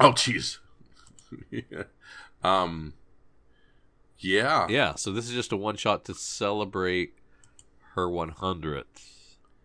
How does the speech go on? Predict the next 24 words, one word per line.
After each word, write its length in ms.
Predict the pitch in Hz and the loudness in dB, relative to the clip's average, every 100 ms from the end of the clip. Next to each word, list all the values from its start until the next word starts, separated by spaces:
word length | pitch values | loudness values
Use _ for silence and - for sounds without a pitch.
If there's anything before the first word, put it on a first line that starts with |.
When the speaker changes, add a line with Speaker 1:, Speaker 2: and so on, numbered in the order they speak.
| _ _ | _ _
Speaker 2:
And 140 | 87 85 | -8 -2
we're 100 | 92 | 0
gonna 140 | 101 | 0
bring 200 | 107 120 | 0 0
Ann 240 | 76 123 147 | 0 0 -2
Nocenti 580 | 170 269 302 - 80 67 | -6 -8 -8 -4 -4 -4
in, 120 | - | -10
which 220 | 92 90 | -12 -6
I 60 | - | -4
like 220 | - - | -2 -4
her. 340 | - 65 92 170 _ _ _ _ _ _ _ _ _ _ _ _ | -4 -4 -4 -8 _ _ _ _ _ _ _ _ _ _ _ _
This 80 | - | -10
could 160 | 277 | -4
be 120 | 202 82 | 0 0
good. 340 | 67 78 - _ _ _ _ _ _ _ _ _ _ _ _ _ _ _ _ _ _ _ _ | 0 -2 -6 _ _ _ _ _ _ _ _ _ _ _ _ _ _ _ _ _ _ _ _
Speaker 1:
Reading 280 | 120 107 95 | 2 4 2
a 40 | |
quick 260 | 82 95 - | 2 0 0
blurb. 300 | 85 76 73 | -4 -6 0
Daredevil, 440 | 101 104 95 82 76 | 2 4 2 0 -2
Jessica 380 | 92 87 - | -4 -4 -4
Jones, 300 | 85 82 76 | -4 -4 -4
Luke 200 | 85 92 | -4 -4
Cage, 240 | 95 90 | -6 -6